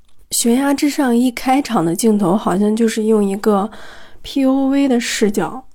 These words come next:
就主观视角，从天上降下来，掉到那个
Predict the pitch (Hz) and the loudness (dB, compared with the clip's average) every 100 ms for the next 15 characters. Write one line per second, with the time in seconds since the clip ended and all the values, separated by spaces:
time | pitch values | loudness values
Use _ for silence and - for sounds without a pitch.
0 | - - 220 190 190 - 175 202 247 247 | -20 -6 0 0 0 -2 -2 0 2 0
1 | - 226 190 180 - - - - - - | 0 0 -2 -6 -14 -20 -20 -18 -6 -2
2 | 202 - 240 247 208 202 269 196 185 160 | 0 0 0 0 0 0 2 2 0 0
3 | 135 - 220 - - - - 233 190 185 | -2 -6 -12 -20 -20 -20 -2 2 2 2
4 | 180 165 185 190 196 175 180 208 | 2 0 0 0 -2 -4 -4 -10